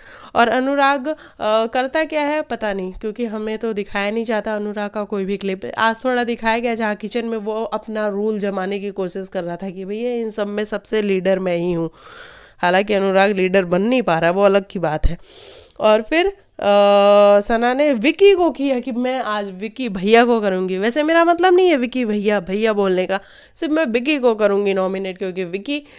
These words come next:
सोचता है कि उसी के पास दिमाग है, विकी पूरी गेम देख के आया है। इस तरीके से मतलब बहुत सारी बातें करी, आप सबने सुनी ही होंगी। तहलका को बुलाया गया, तहलका ने आके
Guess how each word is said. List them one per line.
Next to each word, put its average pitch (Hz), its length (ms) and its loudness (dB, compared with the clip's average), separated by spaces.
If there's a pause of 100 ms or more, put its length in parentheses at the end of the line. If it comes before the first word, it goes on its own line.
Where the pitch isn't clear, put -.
(180)
सोचता 220 380 0
है 220 140 2
कि 202 120 -4
उसी 190 240 -4
के 226 120 0
पास 202 200 0
दिमाग 240 420 -2
है, 254 100 0
विकी 196 260 -4
पूरी 185 300 -2
गेम 262 300 2
देख 294 200 0
के 294 140 -2
आया 269 240 0
है। 262 60 -2
इस 233 220 -6
तरीके 208 320 -6
से 220 100 -8
मतलब 214 220 -6
बहुत 185 260 -8
सारी 202 200 -4
बातें 185 280 -6
करी, 196 220 -4
आप 233 120 -2
सबने 180 340 -4
सुनी 185 500 -2
ही 180 60 0
होंगी। 170 340 -4 (500)
तहलका 294 400 6
को 370 140 2
बुलाया 349 300 6
गया, 359 160 2
तहलका 285 440 2
ने 285 160 4
आके 277 420 0